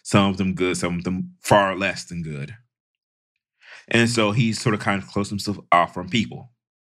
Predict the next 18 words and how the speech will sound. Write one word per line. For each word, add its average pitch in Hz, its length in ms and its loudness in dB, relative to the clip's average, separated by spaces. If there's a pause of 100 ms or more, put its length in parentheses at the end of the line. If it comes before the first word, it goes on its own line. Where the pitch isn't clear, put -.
(360)
At 202 220 2
some 123 300 0
point, 117 400 0
he 120 240 0
does 113 220 2
become 104 300 -2
Freddy's 107 420 0
friend, 87 380 -4
and 90 120 -6
while 92 180 2
he's 104 160 0
trying 95 140 -2
to 95 60 -4
help 98 240 -2
Freddy 98 200 0
pull 95 220 -2
a 87 60 -4
prank 101 360 0